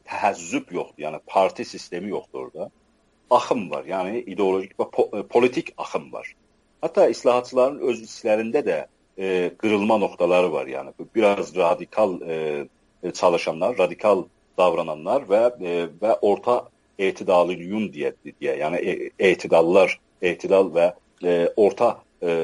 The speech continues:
xəttə hərəkət edənlərin arasında da belə sıxıntı var. Ancaq bunu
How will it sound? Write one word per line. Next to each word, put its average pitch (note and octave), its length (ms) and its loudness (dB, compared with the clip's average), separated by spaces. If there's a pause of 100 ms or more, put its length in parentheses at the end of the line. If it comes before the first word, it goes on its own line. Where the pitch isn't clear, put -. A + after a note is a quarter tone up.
(540)
xəttə - 320 -2
hərəkət F2+ 460 0
edənlərin E2+ 500 0
arasında F#2+ 480 0
da G2+ 80 4
belə D2+ 160 -2
sıxıntı - 460 -10
var. A#2+ 200 4
Ancaq C#3 300 2
bunu D#3+ 220 0